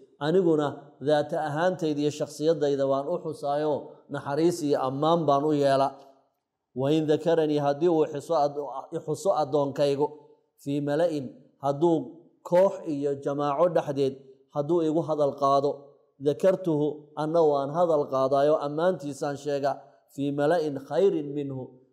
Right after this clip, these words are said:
Koox ciddaa uu igu dhex xusay ka khayr badan oo malaa'igaha ah, ayaan anna agtiisa ku xusaayo,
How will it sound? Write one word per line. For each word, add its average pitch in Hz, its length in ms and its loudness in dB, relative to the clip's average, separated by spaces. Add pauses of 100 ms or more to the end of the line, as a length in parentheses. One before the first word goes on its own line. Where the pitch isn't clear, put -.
(140)
Koox 190 240 4 (260)
ciddaa 175 380 0
uu 165 120 2
igu 156 280 -2
dhex 185 220 -2
xusay 151 300 -8
ka 190 180 -4
khayr 170 260 -6
badan 151 280 0
oo 160 80 2
malaa'igaha 151 600 2 (120)
ah, 131 60 -8 (380)
ayaan 160 320 0
anna 160 240 -6
agtiisa 143 520 -8
ku 165 200 -6
xusaayo, 147 460 0